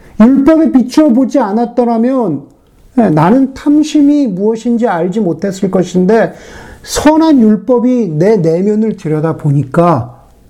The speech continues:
"어, 나는 탐심의 다른 모양을 내가 가지고 있구나. 탐심의 다른 모양의 죄를 내가 짓고 있구나."라는 것을 아, 가르쳐 준다라는 겁니다.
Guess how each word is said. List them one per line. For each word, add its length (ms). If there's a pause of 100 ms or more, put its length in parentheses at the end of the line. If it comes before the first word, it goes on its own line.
(400)
"어, 640 (880)
나는 340
탐심의 600
다른 500
모양을 800 (260)
내가 260
가지고 420
있구나. 580 (880)
탐심의 500
다른 340
모양의 360
죄를 300
내가 260
짓고 320
있구나."라는 1160
것을 540 (300)
아, 320
가르쳐 460
준다라는 500
겁니다. 280